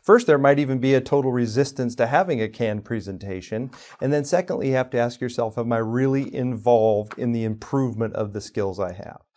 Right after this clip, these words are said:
So today I want to spend a little time, um, you know, looking at this and looking at the skills that are, are required. If we got real specific about it today, if you want to take full advantage, okay? The market has been covering up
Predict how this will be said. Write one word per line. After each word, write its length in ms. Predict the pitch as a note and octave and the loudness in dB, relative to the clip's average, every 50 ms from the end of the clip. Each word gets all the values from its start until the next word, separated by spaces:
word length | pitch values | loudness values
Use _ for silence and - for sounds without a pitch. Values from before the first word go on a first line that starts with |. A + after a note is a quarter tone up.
| - - - - - - | -20 -20 -20 -20 -18 2
So 140 | - - F#3+ | 6 6 8
today 280 | F#3 G#3 A3 A#3+ C#4 C#4+ | 8 8 8 8 8 8
I 60 | C4+ | 8
want 200 | G#3+ F#3+ F#3 E3 | 8 6 4 4
to 20 | |
spend 240 | E3 - F3+ E3+ E3 | 4 4 4 4 6
a 60 | D#3 | 6
little 160 | C#3 C#3 C#3 | 6 6 6
time, 400 | C3+ - D3+ C#3 C3 B2 B2 B2 - | 6 6 4 6 6 6 4 2 4
um, 340 | C#3+ C#3 C3+ C3 B2 B2 B2 | 4 6 6 6 6 2 0
you 120 | D#3 D3+ | 0 2
know, 180 | C#3 C3+ B2+ B2 | 4 4 4 2
looking 560 | C3 C#3 C#3 D#3 E3 E3 - D#3+ C#3 C3+ B2 | 2 2 4 4 4 4 2 0 2 2 4
at 220 | A#2 A#2 A#2+ - | 4 2 2 2
this 260 | B2 A#2 A#2 A#2+ - | 4 4 4 4 0
and 140 | C#3 B2+ B2+ | -2 0 0
looking 340 | C3 C#3 C3+ - B2+ A#2+ A#2 | 0 0 0 0 0 0 0
at 160 | A2 G#2 - | 0 -2 -2
the 80 | - G#2+ | -4 -6
skills 480 | - - - C3+ B2+ A#2+ A#2+ A2+ G2 | -8 -4 -2 2 4 4 4 2 0
that 220 | G#2+ A2+ A#2 A2 G#2+ | 2 2 2 4 4
are, 400 | G#2+ G#2+ G#2+ G#2+ G#2 G2+ - _ - | 2 2 2 0 -2 -4 -6 _ -4
are 140 | A#2 A2+ | -2 -2
required. 480 | G#2+ A2+ A#2 - - A2+ G#2+ A2 A2 - | -2 -2 -2 2 4 4 4 4 2 0
If 120 | - - - | -4 -6 -4
we 80 | D#3+ | 0
got 180 | D3+ F#3 - - | 0 0 0 2
real 160 | - D#3+ C#3+ | 2 2 2
specific 760 | - - - - C3 - - - - D3 C3 C#3 - A#2+ A#2+ - | 2 -2 -4 -4 -4 -4 -6 -2 0 0 0 0 -2 -6 -4 -4
about 320 | G2+ F2+ G#2+ G2+ G2+ G2+ | -4 -2 -2 -2 -2 -4
it 100 | - - | -8 -8
today, 460 | - - G#2+ G2+ G2+ F#2+ F#2 F#2+ G2+ - _ - - - _ | -8 -6 -4 -2 -2 -2 -2 -4 -8 -12 _ -20 -20 -8 _
if 140 | - A2 B2 | -6 -2 0
you 80 | B2+ | 0
want 160 | B2+ B2+ A#2+ G#2+ | 2 2 2 2
to 60 | G2+ | 0
take 260 | - A#2+ A#2 G#2+ - | 0 0 0 2 0
full 160 | - A2 G#2+ | 0 0 0
advantage, 480 | G2+ F2+ F2 F#2+ F2+ F2 F2+ - - - _ | 0 -2 -4 -6 -6 -6 -8 -10 -12 -14 _
okay? 260 | - A2 G#2 G#2+ A2 G#2+ - - - - - - - | -2 0 0 0 0 -4 -8 -14 -16 -14 -14 -6 2
The 140 | C3+ D3+ D3 | 4 4 6
market 420 | D3+ D#3+ E3+ F#3+ G3 G3 G#3+ G3+ | 8 8 8 8 6 6 2 2
has 100 | G3+ E3+ | 0 2
been 220 | D#3 E3+ E3+ E3 | 2 2 0 0
covering 520 | E3 - - E3+ D#3+ D#3 E3 F3 F3 F3 E3+ | -2 0 2 2 2 4 2 2 2 0 0
up 460 | - - C3 A#2 A2+ - - - _ | 2 4 4 4 2 0 -4 -12 _